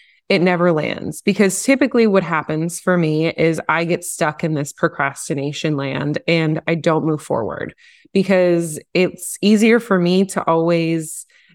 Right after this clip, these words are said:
and this is subconscious me, right? If I don't even start it, then I just,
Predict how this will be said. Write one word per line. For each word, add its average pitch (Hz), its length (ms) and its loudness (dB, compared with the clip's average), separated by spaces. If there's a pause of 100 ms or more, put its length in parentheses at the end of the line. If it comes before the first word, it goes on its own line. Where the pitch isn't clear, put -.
and 185 120 4
this 180 160 0
is 170 300 -2
subconscious 147 680 0
me, 147 120 -2
right? 151 340 2
If 165 140 -2
I 185 60 4
don't 190 160 4
even 175 220 2
start 190 320 2
it, 165 260 -4
then 165 160 0
I 156 160 0
just, - 520 -8